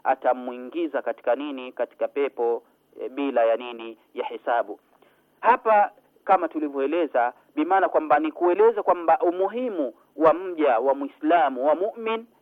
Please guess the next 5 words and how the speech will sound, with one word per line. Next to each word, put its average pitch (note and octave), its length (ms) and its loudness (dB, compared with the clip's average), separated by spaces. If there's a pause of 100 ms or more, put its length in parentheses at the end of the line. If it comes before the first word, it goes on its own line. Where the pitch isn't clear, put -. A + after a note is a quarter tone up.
(2250)
kutia G3 240 2
himma F3 560 -4 (1600)
ili F#3 300 -2
kutekeleza D#3 1000 0 (100)
ibada C#3+ 720 2